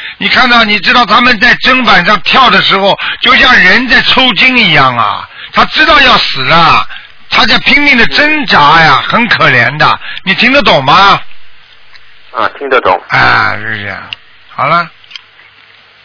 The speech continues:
Speaker 2: 啊，还有就是，啊，我最近好像有看到博客上面有说啊，最好就是不要念气功啊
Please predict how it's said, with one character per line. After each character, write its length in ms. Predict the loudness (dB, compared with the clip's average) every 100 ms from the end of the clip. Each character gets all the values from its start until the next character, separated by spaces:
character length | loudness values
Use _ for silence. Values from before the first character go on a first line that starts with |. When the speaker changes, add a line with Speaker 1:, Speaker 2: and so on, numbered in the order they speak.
| _ _ _ _ -20 -20 -20 -18 -10
Speaker 2:
啊， 240 | -2 0 0 2
还 80 |
有 160 | 2 2
就 80 | -2 -8 -6
是， 520 | -2 0 2 0 -2 -8 -20 -20 -20 -20 -20 _ -6
啊， 220 | 0 0
我 320 | 0 0 0
最 140 | 2 0
近 220 | -2 -2
好 120 | 0 -2
像 80 | -2 -2
有 60 |
看 220 | 0 0 2
到 300 | 4 4 2 -4 -20 -6
博 140 | -4
客 220 | -2 -2 0
上 160 | 0 0
面 120 | 0
有 120 | -2 0
说 260 | 2 4
啊， 400 | 4 4 2 0 -4
最 140 | -4 -2
好 100 | 0
就 80 | -2 -6 -12
是 80 | -14
不 120 | -10
要 160 | -4 -4 -4 -10
念 160 | -14 -12
气 340 | -12 -16 -16 -10
功 220 | -6 -4
啊 80 | -2